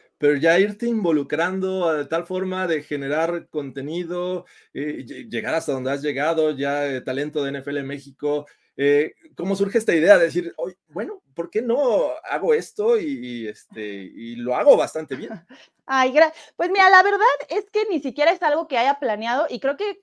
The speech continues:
Speaker 2: o sea, es como una gran parte de por qué me fue yendo bien, fue porque en realidad lo empecé a hacer por gusto, o sea, en realidad lo empecé a hacer porque es algo que me gusta, empecé a querer contarle a la gente el por qué,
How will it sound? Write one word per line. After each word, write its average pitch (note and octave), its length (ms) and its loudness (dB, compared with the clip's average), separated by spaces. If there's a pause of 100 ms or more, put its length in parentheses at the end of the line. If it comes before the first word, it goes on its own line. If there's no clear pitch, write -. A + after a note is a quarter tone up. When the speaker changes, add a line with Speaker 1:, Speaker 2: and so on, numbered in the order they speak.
(120)
Speaker 2:
o C4 100 -2
sea, B3+ 140 -2
es B3+ 100 -6
como D4 340 0
una B3+ 320 -4
gran B3+ 260 0
parte B3 360 0
de G3+ 580 0
por G3 200 -6
qué A3+ 380 -2
me A3 140 -6
fue A3+ 220 -4
yendo A3+ 280 -4
bien, A3+ 280 -2 (560)
fue C4 120 2
porque C4 480 0
en A3+ 120 -2
realidad B3+ 420 2
lo D4+ 100 -6
empecé C4+ 320 -2
a A#3+ 60 2
hacer C4+ 240 -4
por G#3 200 -4
gusto, A3 340 -10
o F#3+ 40 -10
sea, A3+ 120 0
en G#3+ 60 -4
realidad B3 260 -2
lo D#4+ 80 -4
empecé B3+ 240 -4
a A#3 60 2
hacer B3+ 280 -6
porque A#3+ 220 -8
es G#3 100 -6
algo A#3 160 0
que B3 80 -6
me F#3+ 140 -8
gusta, A#3+ 340 -4
empecé G#3+ 280 -6
a G#3+ 40 0
querer A3 340 -2 (280)
contarle B3 500 4
a A#3 80 4
la G#3+ 120 2
gente A#3+ 680 -2
el G#3 80 -2
por G#3+ 300 -2
qué, A#3+ 400 2